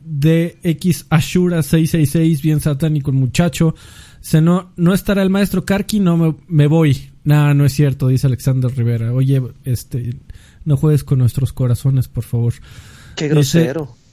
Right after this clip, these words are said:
Speaker 1: casi, casi le dice, "Voy a entrarle a, a Mixer con la chaviza". Eh, sí, y, y no es por entrarle a la chaviza. Es, es nuevamente lo que, lo que estaba platicando. Si, si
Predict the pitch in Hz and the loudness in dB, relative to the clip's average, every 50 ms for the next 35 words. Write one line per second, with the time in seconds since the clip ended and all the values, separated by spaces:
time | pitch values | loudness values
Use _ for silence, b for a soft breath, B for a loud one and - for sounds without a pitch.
0 | _ _ _ _ - - - - 180 185 196 190 - 185 190 180 - 214 190 180 | _ _ _ _ -18 -6 -2 0 0 0 0 -2 0 0 0 0 0 0 2 2
1 | 165 170 170 - 180 170 175 180 175 165 180 175 175 165 170 170 160 156 - - | 2 2 0 0 0 0 2 0 0 0 0 0 0 0 2 0 0 -2 -2 -2
2 | 147 139 143 170 160 - - 170 160 135 - 143 135 127 127 127 127 131 - - | 0 2 2 2 0 0 0 0 0 0 2 2 2 2 2 2 0 0 0 0
3 | 131 123 139 156 156 139 - 143 131 131 - - b b b b b b b b | 2 4 4 2 2 2 2 2 2 2 0 -4 b b b b b b b b
4 | b b b b _ _ 147 143 156 156 165 - - 339 339 349 320 294 247 294 | b b b b _ _ 0 0 0 0 0 -2 -2 0 0 2 0 0 -2 -2
5 | 269 220 254 269 320 320 - - 359 294 220 196 226 240 240 247 247 240 208 160 | -4 -4 -2 -2 -2 -2 -4 -4 -2 -2 -2 -2 -2 -2 -2 -2 -2 -2 -2 -2
6 | 135 - 147 143 147 156 139 - 131 123 117 - - - - - _ - 165 160 | -2 0 0 2 2 2 2 2 0 0 0 -2 -6 -14 -20 -20 _ -4 -4 -4
7 | 156 - - - 175 160 156 156 175 175 170 160 156 151 143 135 139 123 123 127 | -4 -6 -8 -4 -2 -2 0 0 0 0 0 2 2 0 0 0 0 0 0 0
8 | 123 - 135 127 113 127 143 135 - - - 180 165 156 - 151 135 - - - | -2 -2 -4 -4 -2 -2 -4 -4 -6 -6 -4 -4 -4 -2 -2 -2 -4 -4 -6 -6
9 | - 135 123 120 113 101 - - _ _ _ _ _ _ _ _ _ _ _ _ | -4 -4 -2 -2 -4 -6 -10 -16 _ _ _ _ _ _ _ _ _ _ _ _
10 | - - 135 123 123 - - - - - - - - 127 | -6 -2 -2 -2 -2 -4 -8 -14 -20 -20 -12 -8 -8 -8